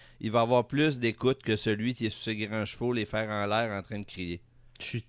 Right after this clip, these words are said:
Speaker 2: tellement d'accord avec ce que tu dis, puis je pense que c'est exactement là où la position de Léo et ce que tu viens de dire, c'est, ça peut coexister dans le même univers. Euh, vraiment, euh, super intéressant.
Speaker 1: Ah, mais
Speaker 2: mais
Speaker 1: je suis
Speaker 2: pour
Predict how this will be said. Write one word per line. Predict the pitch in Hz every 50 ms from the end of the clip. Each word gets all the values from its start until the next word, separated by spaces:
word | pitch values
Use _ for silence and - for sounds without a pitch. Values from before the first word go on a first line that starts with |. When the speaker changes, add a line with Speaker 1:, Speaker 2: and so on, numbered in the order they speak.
| _
Speaker 2:
tellement | - - 147 135 131 135 135
d'accord | 131 127 123 123 135 131
avec | 127 127 120
ce | -
que | -
tu | 131 - -
dis, | 127 147 170
puis | - 156
je | -
pense | - 160 156 -
que | - 156
c'est | 135 -
exactement | 139 120 139 123 - - 139 135 131 127
là | 131 147
où | 151
la | 139 135 123
position | - 135 127 120 117 - - 143 139
de | 131
Léo | 123 120 120 131 139 139
et |
ce | 120 -
que | - 131
tu | 117 - 123
viens | 127 120 117
de |
dire, | 113 135 135
c'est, | - - 127 - - - - - -
ça | - 151 135
peut | - - 185 180
coexister | - - 170 165 156 123 123 139 123 - 170
dans | 165 160 147
le | 135
même | 135 135 135 135
univers. | 127 127 127 117 120 120 123 123 123 - - - - - - - -
Euh, | - 117 110 110 107 107 107 107 107 107 107 107 107 107
vraiment, | 120 120 117 117 117 120
euh, | 135 139 139 131 120 117 113 110
super | 110 - - - 139 131 131
intéressant. | 127 120 - 127 127 131 147 151
Speaker 1:
Ah, |
mais | 220
Speaker 2:
mais | 226
Speaker 1:
je |
suis | 202 170
Speaker 2:
pour | -